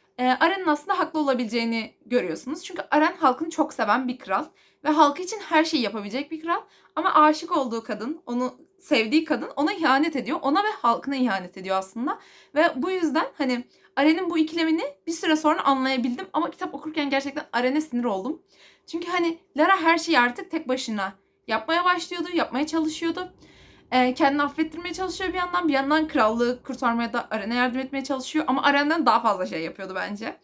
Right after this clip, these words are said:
Ee, o yüzden Lara'yı çok seviyorum.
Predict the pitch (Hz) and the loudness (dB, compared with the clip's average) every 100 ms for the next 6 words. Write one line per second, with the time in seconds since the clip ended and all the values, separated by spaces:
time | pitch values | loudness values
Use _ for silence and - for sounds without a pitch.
0 | _ - - _ - 247 240 240 294 370 | _ -20 -20 _ -2 0 2 0 0 0
1 | 339 359 508 _ 262 294 403 392 285 - | 2 0 0 _ 0 0 0 0 -2 -2
2 | 196 196 240 | -4 -4 -4